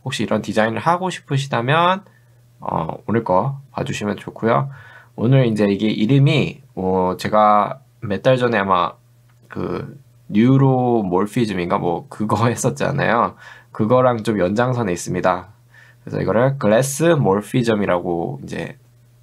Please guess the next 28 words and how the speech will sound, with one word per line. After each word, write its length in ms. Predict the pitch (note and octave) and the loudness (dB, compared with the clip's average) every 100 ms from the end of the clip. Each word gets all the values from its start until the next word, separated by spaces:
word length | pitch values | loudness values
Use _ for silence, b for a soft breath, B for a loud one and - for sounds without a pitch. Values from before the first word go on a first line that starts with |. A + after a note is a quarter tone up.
| _ - | _ -4
부르는데요. 720 | A2 A2+ G2 F2 F2+ A#2 A#2+ B B B B B B _ | 0 2 0 -2 0 0 -4 B B B B B B _
음, 580 | - F#2 F#2 F#2 F#2 - - _ _ - - | -10 -8 -8 -10 -12 -14 -16 _ _ -20 -10
혹시 220 | B2+ B2 | -6 0
뭐 100 | G#2 | 0
이런 160 | A#2 | 0
디자인에 340 | A2 A2+ A#2 G#2+ | 0 0 2 0
관심이 600 | - G2+ G#2 - C#3+ C#3 | -2 -2 -2 0 2 2
있으시다면 680 | G2+ G#2+ G2+ G2 F#2+ C3 D#3 | 2 -2 -4 -4 0 0 0
한번, 340 | B2 A2 D3+ - _ _ | -2 -2 -4 -8 _ _
네, 120 | - | -14
봐주시면 460 | - F#2 - G2+ A2 | -6 -6 -2 -2 -2
좋을 180 | G2 | -4
것 80 | F#2+ | -2
같습니다. 480 | F#2 - F2 F#2+ F#2 b b b b b b b b _ _ _ _ - - - - - | -2 -4 -6 -4 -6 b b b b b b b b _ _ _ _ -20 -20 -20 -20 0
자, 300 | C3 B2 A2+ | 2 2 0
그래서 220 | A2 A2+ | 0 0
오늘 160 | A2+ B2 | 2 4
해외 180 | F3+ F3+ | 2 0
튜토리얼은, 760 | F3+ D#3+ D3 C3+ C3 D3 G2+ F#2+ | -2 0 4 4 6 2 2 -2
어, 420 | G2 G2 F#2+ F#2+ | 0 2 2 0
네, 200 | F#2+ F#2 - | -4 -6 -2
높 240 | C3+ C#3 | -2 0
모션스 500 | G#2 G2+ G#2+ G#2 F#2+ | -4 -2 -4 -4 -4
거고요. 600 | F#2 F2+ F#2+ A#2+ D3+ D#3+ | -2 -2 0 2 2 -4
제가 200 | - F#2+ | -10 -8
아마 180 | F2+ F#2 | -4 -4
저번 260 | - G2+ A#2 | -2 0 0
시간에도 540 | - F#2+ - A#2 C3+ | -2 -6 0 -2 -2